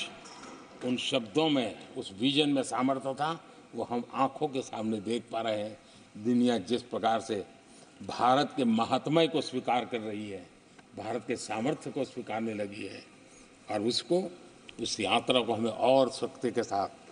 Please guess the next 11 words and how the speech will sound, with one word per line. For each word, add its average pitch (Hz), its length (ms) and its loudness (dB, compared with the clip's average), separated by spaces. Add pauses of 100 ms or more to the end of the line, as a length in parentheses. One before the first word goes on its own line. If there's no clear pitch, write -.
(200)
आगे 110 240 4
बढ़ाना 95 560 -2
है। 95 120 -10 (4000)
आदरणीय 120 320 6
अध्यक्ष 123 320 4
जी, 151 200 0 (1600)
चुनाव 113 340 2
बहुत 104 220 -2
दूर 104 200 -6
नहीं 117 400 -2
है, - 280 -16